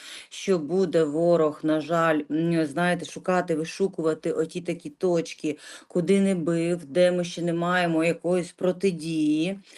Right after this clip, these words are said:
щоб максимально уразити нас. Давайте подивимося про залізницю, чи будуть ще удари.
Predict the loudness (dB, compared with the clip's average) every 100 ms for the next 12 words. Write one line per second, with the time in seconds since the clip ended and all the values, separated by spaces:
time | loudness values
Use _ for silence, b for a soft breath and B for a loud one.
0 | B -14 2 4 4 2 2 2 -2 0
1 | 2 2 2 2 2 0 0 0 0 -4
2 | -6 -2 0 0 -2 -4 -2 0 0 -2
3 | -2 -2 -2 -2 0 0 0 0 -2 -4
4 | -4 B B B B _ 4 4 6 4
5 | 4 2 2 4 4 2 -4 -4 -2 -2
6 | 0 0 0 -2 -2 0 0 4 4 6
7 | 4 4